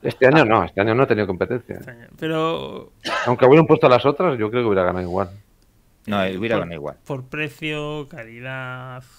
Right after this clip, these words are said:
Speaker 2: eh, por, por, y por, si
Speaker 3: Innovación,
Speaker 2: queréis,
Speaker 3: por
Speaker 2: sí,
Speaker 3: todo.
Speaker 2: y por relevancia, o sea, por impacto mediático.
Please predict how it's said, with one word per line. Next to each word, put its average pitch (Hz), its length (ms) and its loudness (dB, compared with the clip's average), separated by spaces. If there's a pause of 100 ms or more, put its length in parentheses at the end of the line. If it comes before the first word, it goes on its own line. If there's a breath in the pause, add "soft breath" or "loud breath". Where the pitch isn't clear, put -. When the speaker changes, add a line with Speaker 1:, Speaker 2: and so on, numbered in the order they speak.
(280)
Speaker 2:
eh, - 340 -20 (760)
por, 165 340 -6
por, 180 260 -4
y 175 120 -6
por, 165 180 -6
si - 60 -6
Speaker 3:
Innovación, - 220 -4
Speaker 2:
queréis, 101 320 -2
Speaker 3:
por 85 120 -12
Speaker 2:
sí, - 60 -16
Speaker 3:
todo. 85 200 -6
Speaker 2:
y 65 120 -12
por 156 180 -14
relevancia, 147 540 -14
o 143 60 -14
sea, 151 160 -14
por 151 120 -10
impacto 143 420 -14
mediático. 127 480 -14